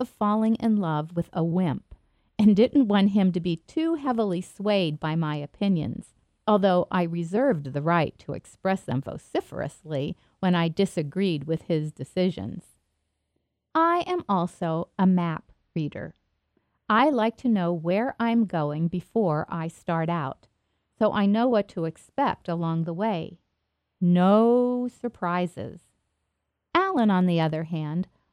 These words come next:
learns how to get somewhere by getting lost first and finding out how not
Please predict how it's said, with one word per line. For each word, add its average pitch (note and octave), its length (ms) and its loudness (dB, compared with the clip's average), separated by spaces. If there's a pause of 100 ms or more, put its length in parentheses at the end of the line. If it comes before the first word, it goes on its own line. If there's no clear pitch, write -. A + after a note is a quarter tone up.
learns G#3+ 400 0
how G#3 220 -6
to F3 100 -8
get F3+ 260 -4
somewhere D3+ 640 -10 (180)
by G#3+ 120 0
getting G3 420 4
lost A#3+ 580 -2 (260)
first - 560 -2 (240)
and A#3+ 160 6
finding C4 460 4
out F#3 300 -2 (240)
how F3+ 320 0
not G3+ 560 0